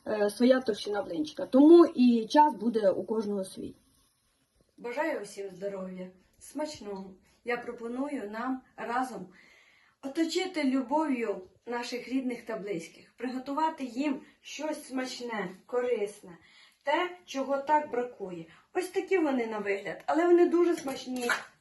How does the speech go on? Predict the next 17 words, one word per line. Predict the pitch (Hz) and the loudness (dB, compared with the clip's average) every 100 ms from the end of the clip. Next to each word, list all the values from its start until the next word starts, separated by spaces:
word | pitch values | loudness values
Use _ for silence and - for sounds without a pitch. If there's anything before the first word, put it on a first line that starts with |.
| _ | _
вони | 208 294 370 | 0 2 2
пахнуть, | - 240 240 - 269 269 - _ - - - _ _ 220 | 2 2 2 -2 -10 -10 -18 _ -20 -20 -20 _ _ -10
вони | 262 320 320 - _ _ _ _ | 0 0 0 -4 _ _ _ _
просто | - 294 403 403 - 285 254 226 214 - _ _ - | -6 4 6 4 -2 -4 -2 -2 -2 -10 _ _ 0
апети-, | 254 247 254 247 285 320 | 0 0 -6 -4 0 2
апетитні | 294 269 269 269 330 320 285 277 | 4 2 2 -2 -2 -2 -4 -4
дуже. | 269 277 262 254 - _ | -2 -2 -2 -4 -10 _
До | 214 277 | 2 4
них | 330 | 4
сметанка | - 302 311 339 359 254 | 2 -4 0 2 2 0
і | |
майонез | 220 208 208 269 | -4 -6 -6 -6
підійде, | 285 - - 214 196 202 202 - _ | -8 -14 -14 -16 -12 -12 -12 -18 _
кетчуп, | - 269 277 254 240 - - | 0 0 0 -8 -10 -12 -20
е, | - 254 247 285 | -6 -4 -2 2
будь-який | 349 269 - 220 220 | 2 2 -2 -4 -10
соус. | - 240 240 220 214 | -4 0 0 -2 -14